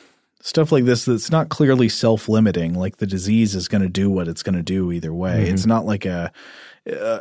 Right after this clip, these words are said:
Speaker 1: an easily placebo effect controlled condition where you can, you know, you're experiencing pain and maybe doing some kind of magic spell or apotropaic remedy might make you think you feel better, right?
Speaker 2: Mm-hmm.
Speaker 1: You, you still have a T B infection, and thinking that you've fixed it with apotropaic magic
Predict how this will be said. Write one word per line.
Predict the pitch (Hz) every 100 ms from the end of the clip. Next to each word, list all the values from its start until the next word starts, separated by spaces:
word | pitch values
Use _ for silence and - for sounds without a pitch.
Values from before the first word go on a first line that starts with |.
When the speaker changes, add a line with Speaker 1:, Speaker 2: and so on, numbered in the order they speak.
| -
Speaker 1:
an | 113 107
easily | 151 139 120 117 110
placebo | 104 - 117 - - 131 120 107 98
effect | 92 - 95 - -
controlled | 110 92 - 98 87 87 -
condition | 104 92 85 - 90 85
where | 90 90 90
you | 90 92 92
can, | 98 90 87 90
you | 113 101
know, | 90 90
you're | 104 98 98
experiencing | 98 - 120 117 107 107 98 92
pain | - 107 104 101
and | 95
maybe | 101 101 92
doing | 101 98
some | 101 110
kind | 104
of | 95
magic | 98 95 92
spell | - - 101 98 98
or | 95
apotropaic | 98 95 101 - 98 107 98 -
remedy | 101 98 92 90 - - -
might | 117 110
make | 101 110 -
you | 101
think | - - 117 110 -
you | 104 87
feel | - 107 107 92
better, | 80 64 62 82
right? | 90 92 101
Speaker 2:
Mm-hmm. | 87 104 - 92
Speaker 1:
You, |
you | 107 104 104
still | - 139 131 110
have | 110
a | 101
T | - 110
B | 101 98
infection, | 87 - 78 - - 87
and | 85 90
thinking | - 117 110 110 98
that | 95
you've | 104 95 90
fixed | 107 101 -
it | 98
with | - 110
apotropaic | 98 101 - - 101 90
magic | 82 101 92 90